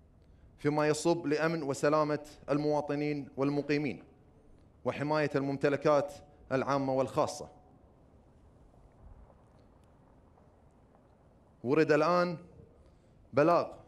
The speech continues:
بهبوط في أحد الطرق الرئيسية نتيجة الانفجار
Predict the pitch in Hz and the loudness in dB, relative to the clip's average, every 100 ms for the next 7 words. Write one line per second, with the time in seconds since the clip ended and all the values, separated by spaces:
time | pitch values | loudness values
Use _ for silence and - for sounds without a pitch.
0 | - 113 135 143 165 165 165 - 165 156 | -20 -4 -2 2 2 2 -2 -4 0 0
1 | 151 160 175 170 160 147 160 160 196 147 | 2 0 2 0 0 -2 -4 -4 -4 -4
2 | 98 - - - - - _ - - - | -6 -8 -20 -20 -20 -20 _ -20 -20 -20
3 | - - _ 131 135 156 156 151 151 156 | -20 -20 _ -8 -4 0 0 0 -2 -2
4 | 151 135 - | 2 2 0